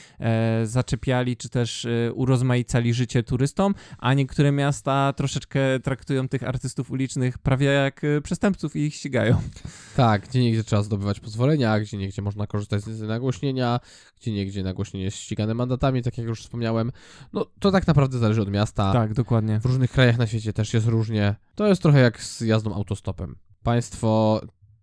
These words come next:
Speaker 2: wie niby, że to jest, ale czy będzie mu się chciało dokładnie to skodyfikować? No to już
Speaker 1: Raczej
Speaker 2: kwestia
Speaker 1: nie.
Speaker 2: indywidualna.
Speaker 1: No,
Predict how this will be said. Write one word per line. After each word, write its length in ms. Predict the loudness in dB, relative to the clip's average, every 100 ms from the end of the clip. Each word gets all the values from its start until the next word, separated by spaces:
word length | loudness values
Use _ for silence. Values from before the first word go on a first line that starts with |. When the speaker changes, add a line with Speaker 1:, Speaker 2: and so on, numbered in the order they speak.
| -16
Speaker 2:
wie 360 | -8 -2 2 2
niby, 260 | 2 0 0
że 100 | 0
to 120 | 0
jest, 500 | 0 0 -2 -6 -20 -20 _
ale 600 | -2 2 2 4 2 0 -4 _ _
czy 140 | -16 -4
będzie 220 | 0 0
mu 80 | 0
się 100 | -2
chciało 200 | 0 2
dokładnie 360 | 2 2 0
to 260 | 0 0 0
skodyfikować? 1160 | -2 -8 -8 -10 -2 2 4 4 4 0 -8 -18 -20 _ _ -6
No 120 | 0
to 120 | 4
już 260 | 6 6 2
Speaker 1:
Raczej 220 | 2 2
Speaker 2:
kwestia 240 | 4 4 4
Speaker 1:
nie. 40 |
Speaker 2:
indywidualna. 640 | 4 2 2 0 0 -4 -8
Speaker 1:
No, 320 | -8 -6 -4